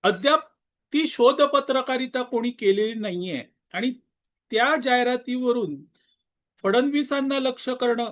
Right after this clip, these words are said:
महायुतीला लक्ष करणं हे अद्याप संपलेलं नाहीये.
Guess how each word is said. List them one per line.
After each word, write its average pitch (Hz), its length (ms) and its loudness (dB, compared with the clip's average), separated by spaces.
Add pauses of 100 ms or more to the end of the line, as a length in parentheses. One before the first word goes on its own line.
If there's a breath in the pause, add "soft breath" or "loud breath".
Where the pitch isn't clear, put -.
(140)
महायुतीला 247 800 -2
लक्ष 233 300 -4 (140)
करणं 214 400 -4 (260)
हे 233 200 -2
अद्याप 185 480 -4
संपलेलं 190 640 -2
नाहीये. 143 300 -4